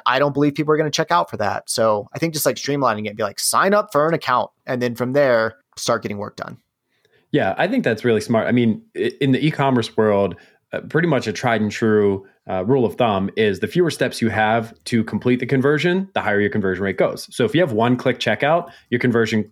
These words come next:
Speaker 2: rate goes through the roof. If you have some kind of, like,
Speaker 1: Right.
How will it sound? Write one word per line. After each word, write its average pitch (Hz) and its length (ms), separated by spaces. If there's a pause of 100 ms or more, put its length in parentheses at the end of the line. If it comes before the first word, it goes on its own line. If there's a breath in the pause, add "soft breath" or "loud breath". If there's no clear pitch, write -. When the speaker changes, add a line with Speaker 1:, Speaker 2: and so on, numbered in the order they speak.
Speaker 2:
rate 107 180
goes 101 200
through 110 120
the 101 80
roof. 101 320
If 107 140
you 113 100
have 113 220
some 123 160
kind 117 180
of, 107 100
like, 104 160
Speaker 1:
Right. 95 140